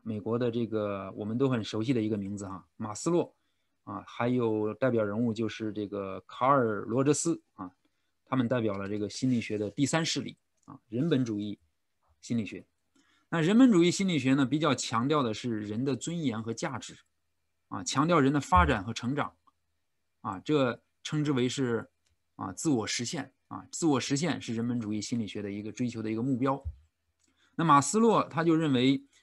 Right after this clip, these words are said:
啊，通过一些努力啊，你可以去自我实现，比如说你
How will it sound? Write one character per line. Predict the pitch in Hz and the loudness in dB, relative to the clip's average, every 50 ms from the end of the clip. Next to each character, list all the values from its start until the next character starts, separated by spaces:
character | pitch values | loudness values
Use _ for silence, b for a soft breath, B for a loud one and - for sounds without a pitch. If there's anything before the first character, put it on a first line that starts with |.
| b b _ - | b b _ -2
啊， | 120 120 | 0 0
通 | 117 - 185 190 | 0 0 2 4
过 | 190 185 | 6 6
一 | 175 | 6
些 | 160 190 | 4 4
努 | 185 170 131 113 120 | 2 4 4 4 4
力 | 180 185 - - | 2 0 -2 -4
啊， | - 113 110 104 | -4 -4 -4 -4
你 | 107 110 104 | -4 -6 -6
可 | - - - 139 | -6 -4 -2 0
以 | 143 135 120 110 101 - _ _ _ _ _ _ _ | 2 2 2 0 -2 -6 _ _ _ _ _ _ _
去 | - - - 123 120 113 110 110 107 | -10 -6 -4 -2 0 0 0 -2 -2
自 | - - 143 | -2 0 0
我 | 120 107 101 | 0 0 -4
实 | - - 110 | -6 -8 -6
现， | - 156 135 113 - _ _ _ | -6 -6 -6 -6 -10 _ _ _
比 | - 107 | -10 -10
如 | 104 | -8
说 | - 113 113 | -6 -6 -4
你 | 107 107 104 101 101 104 101 | -4 -4 -6 -8 -8 -10 -12